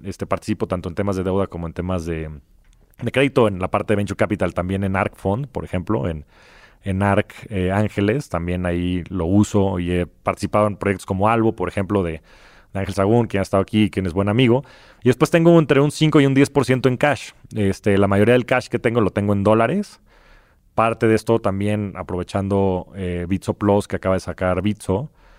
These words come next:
Creo que es un gran instrumento porque, pues, te pagan el, hasta el quince por ciento en dólares. Pues, entonces es, es una manera en la que, pero, pero el cash intento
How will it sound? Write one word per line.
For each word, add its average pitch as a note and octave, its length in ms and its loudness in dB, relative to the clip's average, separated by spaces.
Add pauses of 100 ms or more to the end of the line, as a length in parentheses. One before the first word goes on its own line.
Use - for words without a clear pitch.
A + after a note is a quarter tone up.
(280)
Creo G#2 160 0
que F#2+ 40 -6
es - 100 -8
un G#2 80 0
gran G#2+ 380 0 (260)
instrumento A2+ 680 0
porque, F#2+ 180 -2
pues, - 140 -14
te G2 80 -4
pagan G2+ 260 0
el, F2 80 -4 (100)
hasta F2+ 180 0
el F2 60 -8
quince A#2 240 -2
por F#2+ 140 -4
ciento G2+ 220 0
en G2+ 80 -2
dólares. G2 360 2
Pues, F2+ 120 -16
entonces F#2 340 -8
es, G#2 180 -10 (360)
es G#2 100 -6
una A#2+ 140 2
manera A2 240 2
en A2+ 80 2
la G2+ 100 -2
que, F#2 340 -6 (280)
pero, A#2+ 160 2
pero C3+ 120 4
el B2+ 80 -2
cash F3 220 0
intento E3 640 2